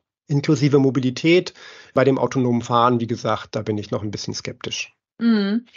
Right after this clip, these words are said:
Speaker 2: Gibt's sowas eigentlich wie so Best-Practice-Austausch? Weil du hast das Dörfsmobil erwähnt, so
Speaker 1: Mhm.
Speaker 2: gibt's ja auch ein paar andere.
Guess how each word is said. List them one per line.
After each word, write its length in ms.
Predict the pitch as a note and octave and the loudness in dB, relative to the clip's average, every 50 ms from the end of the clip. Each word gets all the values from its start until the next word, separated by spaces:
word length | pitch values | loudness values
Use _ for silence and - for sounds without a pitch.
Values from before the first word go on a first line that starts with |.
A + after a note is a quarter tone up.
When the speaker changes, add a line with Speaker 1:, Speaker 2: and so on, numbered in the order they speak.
| - - _ | -20 -6 _
Speaker 2:
Gibt's 220 | - A#3+ - - | -4 -4 -4 -8
sowas 280 | - F#4 E4+ D4 B3+ - | -8 0 0 0 0 2
eigentlich 340 | - G3+ G#3+ A3+ G3+ - | -2 0 0 0 -2 0
wie 100 | - G#3 | -4 -4
so 200 | F#3+ F3+ G3 F#3+ | 0 2 0 2
Best-Practice-Austausch? 1600 | F#3 F#3+ G3 F#3+ - _ _ - - F3+ F#3 - _ - A#3+ - - B3 - - A3+ A#3+ A#3 - - - A#3 A3+ A3+ A#3+ A#3+ - - - | 2 2 0 0 -2 _ _ -2 -2 -2 -2 -2 _ -4 -4 -4 -4 -6 -2 -2 -2 -2 -4 -8 -4 0 0 2 2 2 0 -2 -4 0
Weil 360 | - F#3+ F#3+ F3+ E3 C#3 - | 2 2 2 2 0 -2 -4
du 100 | - G3 | 0 0
hast 140 | F#3+ F#3+ - | 0 2 0
das 160 | G#3 F#3 - | -4 -8 -4
Dörfsmobil 640 | - G3 A3 A#3+ - - A#3 A3 G3+ - G#3 G#3+ G#3+ | -2 -2 -2 -2 0 0 -2 0 0 -2 -2 -2 0
erwähnt, 680 | G#3+ G3+ G3 G3+ F#3 G3 G#3 G#3 G#3+ G#3+ G#3+ G#3+ G3+ | 0 0 0 -2 -4 -2 -2 0 0 2 0 0 -2
so 140 | - - G3+ | -2 0 4
Speaker 1:
Mhm. 260 | - E3 D#3+ D3 D3 | 4 6 6 4 4
Speaker 2:
gibt's 180 | E3 G#3 G3 - | 0 -2 -2 0
ja 120 | G3+ F#3+ | 0 2
auch 40 | F#3+ | 2
ein 100 | G3+ G3+ | 2 0
paar 220 | - - F#3 F3 | 0 -2 -2 -2
andere. 460 | - - A3 A3 A3 A3 A3 G#3+ G#3+ | 0 -2 -2 -2 0 0 0 0 0